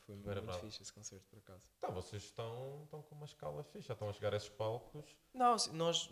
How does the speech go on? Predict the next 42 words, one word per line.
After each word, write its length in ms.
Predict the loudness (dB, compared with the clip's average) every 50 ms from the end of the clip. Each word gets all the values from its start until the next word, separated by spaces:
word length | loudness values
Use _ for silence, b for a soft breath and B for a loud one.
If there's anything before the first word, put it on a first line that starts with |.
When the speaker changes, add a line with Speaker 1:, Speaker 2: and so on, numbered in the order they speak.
| -4 -4
Speaker 1:
desde 200 | -4 -4 -4 -4
o 20 |
primeiro 320 | -6 -4 -2 -2 0 0 0
ano, 200 | -2 -2 -4 -6
o 40 | -8
pr-, 120 | -8 -6
nosso 200 | -4 -4 -4 -4
primeiro 300 | -4 -2 0 0 0 0
ano, 160 | 0 -2 -2 -4
o 40 |
nosso 160 | -4 -4 -4 -4
primeiro 200 | -4 -4 -4 -2
grande 180 | -4 -4 -4 -4
concerto 300 | -4 -6 -6 -8 -8 -8
foi 80 | -8
na 60 | -8
Semana 200 | -6 -6 -4 -2
do 100 | -2 -2
Mar, 200 | -2 -2 -4 -8
antes 200 | -10 0 2 2
dos, 440 | 2 2 -2 -8 -6 -6 -6 -6 -8 -12 -18 -14
antes 140 | -10 -8 -2
dos 20 | 6
Speaker 2:
Ok, 40 |
que 60 | 8 8
Speaker 1:
Amor 100 | 8 10
e 40 | 8
Speaker 2:
também 220 | 8 10 12 12
Speaker 1:
Beitos. 160 | 12 12 12
Speaker 2:
é, 280 | 10 8 6 4 2 -2 -6 -12 -16 -14
sim, 300 | 0 6 8 8 8 6 4 0
tem 240 | -2 0 0 0 -2
esse, 140 | -4 -4 -6 -8 -6
Speaker 1:
E 60 | -2
Speaker 2:
é 20 |
Speaker 1:
foi 120 | 0 2 2
Speaker 2:
um 20 |
Speaker 1:
muito 120 | 2 2 2 0
Speaker 2:
grande 140 | -2 0 0
Speaker 1:
fixe, 160 | 0 0 2
e 40 | 0
aí 60 | 0